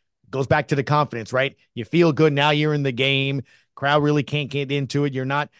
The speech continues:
struggling playing from behind, winning the first quarter, all those things.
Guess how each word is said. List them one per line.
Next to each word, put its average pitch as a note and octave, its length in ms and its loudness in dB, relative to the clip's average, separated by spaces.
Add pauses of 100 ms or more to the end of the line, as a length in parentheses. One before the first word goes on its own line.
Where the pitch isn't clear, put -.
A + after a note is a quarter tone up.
(160)
struggling D3+ 640 -4
playing C#3+ 360 -4
from C#3+ 200 -10
behind, C3 400 -4
winning C#3+ 300 -2
the C3 80 -2
first C#3+ 340 -2
quarter, C3+ 340 -2
all C#3 120 0
those C#3+ 240 -2
things. C3+ 340 -6